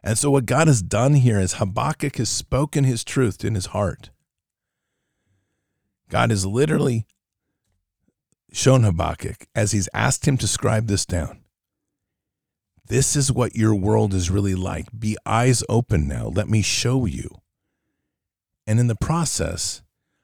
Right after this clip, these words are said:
Habakkuk's view of the world begins to expand. The scales fall from his eyes. He begins to understand that this is much greater than he ever imagined.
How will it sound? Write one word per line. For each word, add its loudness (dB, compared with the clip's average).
Habakkuk's -2
view 2
of 4
the 4
world 2
begins -2
to 0
expand. 0
The -2
scales -2
fall 2
from 2
his 4
eyes. 0
He -2
begins 0
to -4
understand 0
that 0
this 2
is 2
much 0
greater 4
than 2
he 2
ever 2
imagined. 0